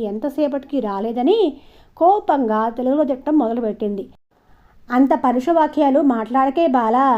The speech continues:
అన్నాను అచ్చ తెలుగులో. 'ఏమిటి పురుష వాక్యాలా? అంటే తెలుగులో స్త్రీల వాక్యాలు, పురుష వాక్యాలు ఉంటాయా?' అంది నవ్వి నవ్వి చెబుతూ. 'పురుష కాదే చిన్నారి, పరుష అంటే హార్డ్ వర్డ్స్ అని చెప్పాను' అన్నాడు.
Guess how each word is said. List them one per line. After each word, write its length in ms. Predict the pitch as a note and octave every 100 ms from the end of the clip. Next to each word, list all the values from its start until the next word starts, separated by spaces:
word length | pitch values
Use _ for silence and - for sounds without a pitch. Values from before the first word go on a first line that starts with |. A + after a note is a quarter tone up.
| G#3
అన్నాను 400 | A3+ A3 G#3+ A#3+ -
అచ్చ 180 | G#3+ - B3+
తెలుగులో. 380 | A3+ A#3 A#3 A3+ A#3+ - _ -
'ఏమిటి 440 | A#3+ A#3 A3 A#3 C4 G4+ - - -
పురుష 260 | C4+ C4+
వాక్యాలా? 600 | E4+ E4+ E4+ F4+ F4 B3 C#4+ C#4 A3 A3
అంటే 300 | A3 A#3+ A#3+ D#4
తెలుగులో 460 | F4+ C4 C#4 D4+ C#4
స్త్రీల 320 | F4 A#3+ B3+ C#4
వాక్యాలు, 480 | D4 C#4+ C#4+ C#4+ E4
పురుష 300 | A#3+ B3 D4
వాక్యాలు 460 | D4 C#4+ D#4 D4+
ఉంటాయా?' 500 | D#4+ C#4 D#4+ E4+ F#4 D#4+ A3+ -
అంది 300 | A3+ G3+ G3 - - - -
నవ్వి 340 | A#3+ A#3 A3
నవ్వి 240 | G#3+ G#3 C4
చెబుతూ. 340 | G#3+ G3+ G3+ G#3+ - - - -
'పురుష 240 | A#3+ C4+
కాదే 380 | F#4 D#4+ B3 B3+
చిన్నారి, 540 | D4+ B3+ A#3+ C4+ C#4 A3+ -
పరుష 400 | A3 G#3+ A#3+ D4+ B3 G#3
అంటే 320 | A3+ A3+ A3+ D4+
హార్డ్ 380 | - B3 B3+ B3
వర్డ్స్ 300 | B3+ E4 F4
అని 140 | A3+
చెప్పాను' 440 | A3 G3+ G#3 G3+ D#4+
అన్నాడు. 400 | B3+ G3 G3 G3